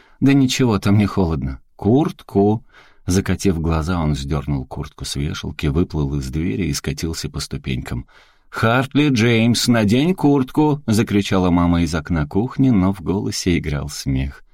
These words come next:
"Ладно, она тебе не поможет, пока не наденешь.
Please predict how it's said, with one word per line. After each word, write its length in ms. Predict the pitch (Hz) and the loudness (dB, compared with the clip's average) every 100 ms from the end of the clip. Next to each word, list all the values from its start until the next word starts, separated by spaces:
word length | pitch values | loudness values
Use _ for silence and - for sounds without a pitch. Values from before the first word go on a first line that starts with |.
| _ - | _ -2
"Ладно, 680 | 147 202 214 147 127 143 - - - - - | 0 4 4 4 2 0 -6 -20 -20 -20 -2
она 280 | 92 92 76 | 2 2 0
тебе 240 | 101 98 | 2 4
не 140 | 92 | 4
поможет, 580 | 90 87 87 104 139 175 | 2 2 4 2 0 -2
пока 380 | - 110 - 120 | -2 -2 2 2
не 140 | 175 | 4
наденешь. 680 | 185 190 127 120 123 127 127 | 4 4 4 4 4 2 -2